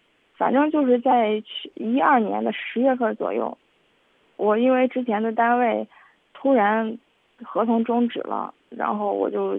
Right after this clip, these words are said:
等于说是在家休息的状态。嗯，事情来得比较突然，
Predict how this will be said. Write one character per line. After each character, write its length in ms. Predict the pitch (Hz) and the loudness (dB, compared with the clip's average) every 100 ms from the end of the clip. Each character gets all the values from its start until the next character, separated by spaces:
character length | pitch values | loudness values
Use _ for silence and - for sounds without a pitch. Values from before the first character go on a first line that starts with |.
| - | -6
等 160 | - - | -8 -8
于 60 | 208 | -8
说 160 | 208 202 | -6 -4
是 100 | 202 | -6
在 160 | 208 | -6
家 320 | 202 202 - 208 220 - | -6 -4 -4 -6 -8 -6
休 160 | 247 | -4
息 80 | 240 | -4
的 100 | - - | -8 -10
状 200 | 196 208 | -10 -12
态。 160 | - - _ _ _ _ _ _ | -16 -18 _ _ _ _ _ _
嗯， 320 | - 220 208 214 | -8 -8 -8 -8
事 160 | 254 | -6
情 140 | 240 214 | -4 -2
来 140 | 208 | 0
得 100 | 226 | 0
比 100 | 220 | 0
较 140 | 208 | -2
突 260 | 202 - 226 | -2 -8 -6
然， 320 | 208 196 262 | -4 -6 -10